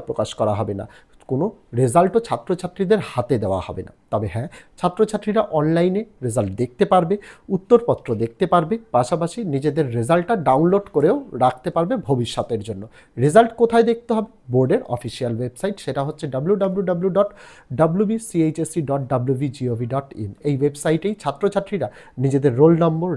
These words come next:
রেজিস্ট্রেশন নম্বর, date of birth, এগুলির সাহায্যে নিজের রেজাল্ট তারা দেখতে পারবে।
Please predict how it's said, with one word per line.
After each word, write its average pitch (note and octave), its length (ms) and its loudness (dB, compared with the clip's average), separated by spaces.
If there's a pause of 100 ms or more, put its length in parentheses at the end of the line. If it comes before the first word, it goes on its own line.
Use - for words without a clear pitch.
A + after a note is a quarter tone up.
রেজিস্ট্রেশন F#3 600 -4
নম্বর, F#3 200 -2 (120)
date A#2 200 -2
of G#2 140 -8
birth, - 220 -8 (340)
এগুলির D3+ 360 0
সাহায্যে D#3 340 -4 (340)
নিজের F#3 280 4
রেজাল্ট A#2 320 -4
তারা C3+ 220 -2
দেখতে G#2+ 260 -8
পারবে। G#2+ 160 -4